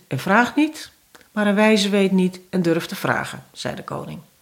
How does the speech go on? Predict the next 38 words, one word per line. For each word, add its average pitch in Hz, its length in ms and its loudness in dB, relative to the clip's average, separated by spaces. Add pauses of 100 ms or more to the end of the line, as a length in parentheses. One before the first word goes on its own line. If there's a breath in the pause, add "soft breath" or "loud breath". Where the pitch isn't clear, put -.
(720 loud breath)
Toch 339 260 4
waren 247 300 6
er 196 60 4
maar 165 180 4
weinigen 214 480 6
die 202 100 0
de 196 80 -2
koning 185 320 -2 (180)
echt 254 400 0
kon 180 220 -2
vertrouwen, 180 560 -2
want 202 200 -2
ook 269 280 0
onder 254 180 4
zijn 226 120 4
ministers 226 460 2
en 202 120 2
raadsleden 180 680 0
zaten 175 380 0
de 165 120 -2
nodige 202 440 0
dwazen 156 640 -2 (460 loud breath)
of 185 240 -2
mensen 160 320 0
met 165 120 -4
eigenbelang. 139 560 -4 (800 loud breath)
Degene 262 440 6
met 220 200 4
wie 208 100 4
de 190 120 4
koning 185 420 2
alles 185 280 0
durfde 170 360 0
te 147 100 -10
bespreken 190 640 0
was - 160 -2
de - 80 -10
kanselier, 175 720 2